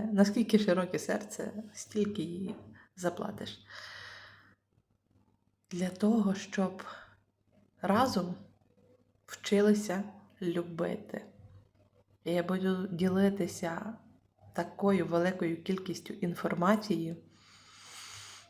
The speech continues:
де ти однозначно щось та й поміняєш у ставленні до себе. Тому, якщо тобі цікаво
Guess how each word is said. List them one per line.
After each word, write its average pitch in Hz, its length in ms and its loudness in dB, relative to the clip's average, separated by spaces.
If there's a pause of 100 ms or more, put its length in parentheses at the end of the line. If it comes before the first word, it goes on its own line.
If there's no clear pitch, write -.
(120)
де 180 180 -2
ти - 340 -6
однозначно 180 1120 -2 (680)
щось - 560 -6 (420)
та 208 120 -4
й 233 60 -2
поміняєш 180 840 -4 (680)
у - 40 -18
ставленні 190 640 -2
до 185 100 0
себе. 185 440 -2 (1400)
Тому, 185 320 2
якщо 185 380 0
тобі 160 260 -6
цікаво 202 600 0